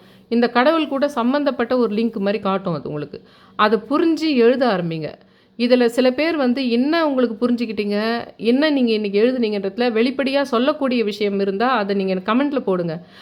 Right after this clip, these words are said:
அப்ப நான் அதுலயே கொஞ்சம் கரெக்ஷன் பண்ணுவேன். இல்ல, இந்த விஷயத்தை நீங்க இப்படி புரிஞ்சுன்னு இருந்திருக்கணும், இந்த விஷயத்தை நீங்க இப்படி அணுகணும் அப்படின்னு நான் அதுக்கு அடுத்து ஒரு வீடியோ போடுவேன். எ-, எதுனா ரொம்ப, அ, ரொம்ப இன்ட்ரெஸ்டிங்கான ஒருத்த-, ஒரு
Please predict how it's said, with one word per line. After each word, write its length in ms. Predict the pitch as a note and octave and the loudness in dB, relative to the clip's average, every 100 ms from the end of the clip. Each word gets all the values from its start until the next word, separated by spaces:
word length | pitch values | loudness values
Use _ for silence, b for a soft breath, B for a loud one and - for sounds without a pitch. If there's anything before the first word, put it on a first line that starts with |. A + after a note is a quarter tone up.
| B B | B B
அப்ப 220 | A3+ B3 | 0 2
நான் 180 | A#3 A3 | 4 2
அதுலயே 300 | A#3 C#4+ D#4 | 2 2 0
கொஞ்சம் 240 | D4+ B3 G#3+ | 2 0 0
கரெக்ஷன் 380 | G#3+ A#3+ B3+ | -2 0 -2
பண்ணுவேன். 320 | G#3 G3 F3+ D#3 | 0 -2 -2 -4
இல்ல, 300 | A3+ A#3+ C4 | -2 2 4
இந்த 260 | B3 A3 G#3+ | 2 0 0
விஷயத்தை 400 | G#3 A3 C4+ C#4 | -2 -2 -2 0
நீங்க 180 | B3 A3+ | 2 0
இப்படி 300 | G#3 G#3+ A#3 | -2 -2 0
புரிஞ்சுன்னு 440 | A#3+ A#3 A#3 A#3+ | 0 2 2 2
இருந்திருக்கணும், 520 | G#3 F3+ E3+ F3 E3+ - B B B | 0 -2 -2 -2 -4 -8 B B B
இந்த 180 | G#3+ A3 | 0 2
விஷயத்தை 360 | A3 C#4 C4+ | 0 -2 0
நீங்க 200 | B3+ A3 | 2 2
இப்படி 300 | G3+ G3 G3 G3 | 0 -2 -2 0
அணுகணும் 560 | F#3+ B3 A3+ F3+ F#3+ - | 0 2 0 0 -2 -2
அப்படின்னு 500 | G3+ G#3+ B3+ C4+ C#4+ | -4 -2 0 2 2
நான் 260 | B3+ G#3+ A#3+ | 0 0 -2
அதுக்கு 300 | G#3 F#3+ F#3+ | 0 0 0
அடுத்து 220 | G#3 A3+ | -2 0
ஒரு 180 | A#3+ F#3 | 2 2
வீடியோ 300 | F3 F#3+ F#3 F3+ | 0 0 0 -2
போடுவேன். 400 | F3 D#3+ D#3+ - B B B | -6 -6 -8 -12 B B B
எ-, 200 | G#3+ A#3 G3 | 0 2 4
எதுனா 320 | A#3 C4 C#4+ | 4 4 2
ரொம்ப, 240 | D4 B3 B3 C4 - | 2 2 2 0 -2
அ, 100 | G#3+ G#3 G3 F#3+ | -2 0 2 2
ரொம்ப 220 | F#3+ G#3 A3 | 0 -2 -2
இன்ட்ரெஸ்டிங்கான 720 | A3+ B3+ C#4 C#4+ C4+ C4 C4+ B3+ | -2 -2 -2 -2 0 2 2 2
ஒருத்த-, 340 | G#3 G#3 G3 F#3+ | 0 0 -2 2
ஒரு 220 | G3+ G3+ | 2 2